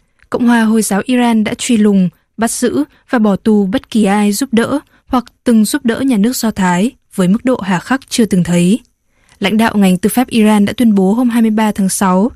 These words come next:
rằng nếu ai đó bị bắt vì đã liên lạc và hợp tác với chế độ Do Thái, họ phải bị xét xử, trừng phạt và xử tử nhanh chóng.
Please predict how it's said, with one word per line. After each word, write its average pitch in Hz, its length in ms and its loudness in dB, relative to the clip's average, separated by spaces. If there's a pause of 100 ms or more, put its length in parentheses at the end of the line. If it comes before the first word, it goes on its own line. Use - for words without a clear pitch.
(360)
rằng 233 360 2
nếu 214 160 4
ai 262 140 -2
đó 190 200 0
bị 208 140 -4
bắt 254 200 -2 (220)
vì 196 80 -2
đã 165 140 -6
liên 220 240 2
lạc 196 180 2 (260)
và 196 80 0
hợp 185 240 -2
tác 226 280 -2
với 190 100 0
chế 185 160 -4
độ 220 200 0
Do 196 160 -2
Thái, 185 380 0 (420)
họ - 140 -6
phải 247 180 0
bị 190 120 0
xét 285 200 -2
xử, 214 340 0 (320)
trừng 208 180 0
phạt 190 280 0 (300)
và 202 80 0
xử 196 180 0
tử 190 260 0
nhanh 175 260 0
chóng. 190 300 0